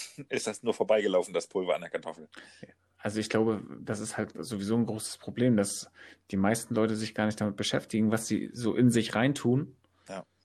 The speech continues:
Speaker 2: Ähm, und sich dann vielleicht, äh, schaden und so weiter und so fort und sich halt wundern,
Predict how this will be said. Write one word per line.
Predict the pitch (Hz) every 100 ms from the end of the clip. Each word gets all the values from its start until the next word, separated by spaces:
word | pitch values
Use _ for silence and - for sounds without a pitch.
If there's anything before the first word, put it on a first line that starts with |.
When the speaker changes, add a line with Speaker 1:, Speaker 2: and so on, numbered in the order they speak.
| _ _
Speaker 2:
Ähm, | 110 104 101 98 - _ _ _
und | 104 95
sich | 101 -
dann | 107 104
vielleicht, | 104 101 -
äh, | 69 -
schaden | - - 113 120 107
und | 107
so | 107
weiter | 110
und | 110
so |
fort | 127 127
und |
sich | 127 117
halt | 120 113 -
wundern, | 147 151 147 143